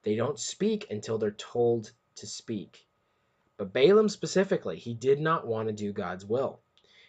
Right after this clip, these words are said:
He did not want to do God's will, but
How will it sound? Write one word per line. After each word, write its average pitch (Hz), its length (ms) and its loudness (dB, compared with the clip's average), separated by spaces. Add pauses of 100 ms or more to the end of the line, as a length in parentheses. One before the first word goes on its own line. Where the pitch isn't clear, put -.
He 104 120 -14
did 107 140 -6
not 113 240 -2
want 139 240 -2
to 151 80 0
do 151 160 -2
God's 139 340 0
will, 113 400 0
but 135 300 -2